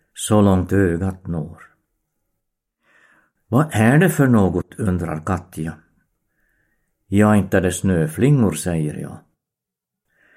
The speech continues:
"Det är papper", utbrister Katja. "A fyra", viskar jag. "Slå på kamerorna", ropar Hasse.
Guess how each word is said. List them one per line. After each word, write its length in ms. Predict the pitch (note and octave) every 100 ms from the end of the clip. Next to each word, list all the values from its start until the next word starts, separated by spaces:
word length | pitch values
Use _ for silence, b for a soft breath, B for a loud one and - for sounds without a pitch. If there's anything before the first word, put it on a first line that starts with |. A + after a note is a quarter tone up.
| _
"Det 120 | -
är 100 | D#3
papper", 800 | D#3 C#3+ D#3 - _ - D3 F#2 -
utbrister 880 | A2+ G#2+ - G2 F2+ - F2 D#2+ D2+
Katja. 500 | F#2 E2 - - F#2+ - _ _ _ _ _ _ _ _ _ -
"A 440 | A#2 A#2+ G2 D#2+ - -
fyra", 440 | A#2 A#2+ F#2 D#2 D#2 _ _ _ _ _ -
viskar 500 | E2 G2 - - E2+
jag. 260 | D#2+ D#2+ - - _ _ _ _ _ _ _ _ _ _ _ _ _ _ _ _ _ _ _
"Slå 420 | - A#2 C#3 E3 D#3+
på 240 | D3 C#3
kamerorna", 840 | C3+ C#3+ C3 A2+ G#2+ B2 B2 A2
ropar 400 | G#2 G#2 G2 G#2+
Hasse. 600 | G2 F2+ E2 - - -